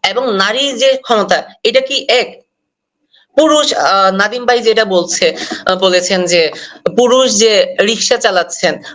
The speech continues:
পুরুষ যে, আহ, রোদে পুড়ে, আহ, কাজ করছেন, এই কাজগুলোতে আমরা নারীকে, আহ, তেমন একটা দেখতে পাই না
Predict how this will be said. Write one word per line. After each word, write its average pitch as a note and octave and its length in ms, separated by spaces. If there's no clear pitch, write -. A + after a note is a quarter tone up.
পুরুষ A#3+ 300
যে, G#3+ 400
আহ, G3 240
রোদে G#3 300
পুড়ে, A3 420
আহ, F3+ 360
কাজ G#3 240
করছেন, F#3 540
এই C#4 240
কাজগুলোতে B3 580
আমরা A3 300
নারীকে, F#3+ 480
আহ, - 600
তেমন G3+ 260
একটা A3+ 180
দেখতে G3 320
পাই F3 200
না C3 120